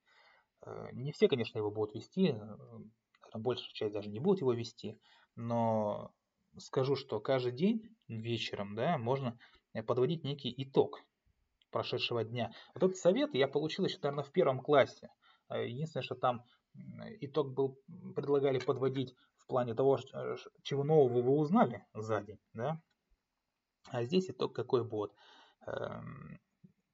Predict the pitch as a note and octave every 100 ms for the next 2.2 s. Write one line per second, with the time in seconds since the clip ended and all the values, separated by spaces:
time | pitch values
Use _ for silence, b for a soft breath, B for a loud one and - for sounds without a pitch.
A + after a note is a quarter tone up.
0 | _ C#3+ B2+ C3 - B2+ B2 - B2 A#2
1 | D3+ C4 - D3+ B2 A#2+ - D#3+ B2 A2+
2 | - G#3+